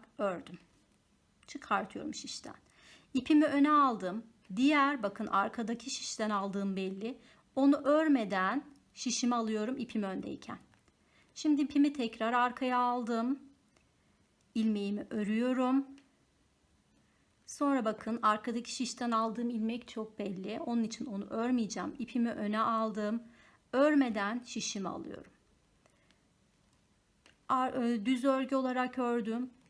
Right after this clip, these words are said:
İpimi öne aldım. Diğer ilmeğimi örmeden alıyorum. Şimdi yine düz örgü ol-, ördüm. Diğer ilmeğimi ipim önde, şişimi örmeden aldım.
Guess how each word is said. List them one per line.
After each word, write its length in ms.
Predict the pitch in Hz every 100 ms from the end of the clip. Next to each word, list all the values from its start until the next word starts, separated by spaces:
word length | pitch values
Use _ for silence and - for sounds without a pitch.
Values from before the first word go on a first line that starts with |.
| _ -
İpimi 360 | 175 - 214 220
öne 360 | - 233 247
aldım. 680 | 247 247 240 240 220 220 240 - _ -
Diğer 260 | 302 302 220
ilmeğimi 540 | 196 196 196 214 254 254
örmeden 640 | 247 214 185 - - -
alıyorum. 400 | 220 208 - 220 _ _ _ _ _ _ _ _ _ _ _ _ -
Şimdi 380 | - 226 208
yine 580 | 220 214 196 196 208 269 - - _ _ _ _ _ _ _ _ _ _ -
düz 220 | 208 202
örgü 360 | 233 240 233 247
ol-, 320 | 247 247 247
ördüm. 640 | 233 240 240 233 240 254 - _ _ _ _ _ _ _ _ _ -
Diğer 320 | 240 247 254
ilmeğimi 760 | 240 247 240 240 233 233 262 - _ _ _
ipim 300 | 240 - 226
önde, 680 | 208 196 196 202 208 233 320 - _ _ _
şişimi 500 | - 247 - 240 226 220
örmeden 500 | 220 233 240 240 226
aldım. 380 | 196 180 -